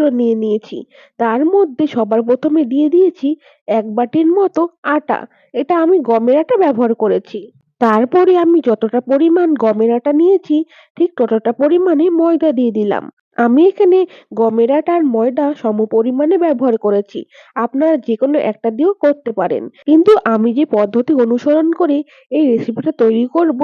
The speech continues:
ঠান্ডা হয়ে যাওয়ার পরেও কিন্তু একেবারে নরম থাকবে,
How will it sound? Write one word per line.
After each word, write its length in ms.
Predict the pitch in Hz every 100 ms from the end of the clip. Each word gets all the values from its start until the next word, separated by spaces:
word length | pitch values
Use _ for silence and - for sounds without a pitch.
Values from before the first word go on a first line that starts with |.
| 294
ঠান্ডা 320 | 214 202 214
হয়ে 220 | 240 262 277
যাওয়ার 200 | 294 294
পরেও 320 | 294 294 330 330
কিন্তু 340 | 339 294 269 285 - _ -
একেবারে 420 | 233 285 349 415
নরম 360 | 339 277 262 247
থাকবে, 400 | 233 214 208 -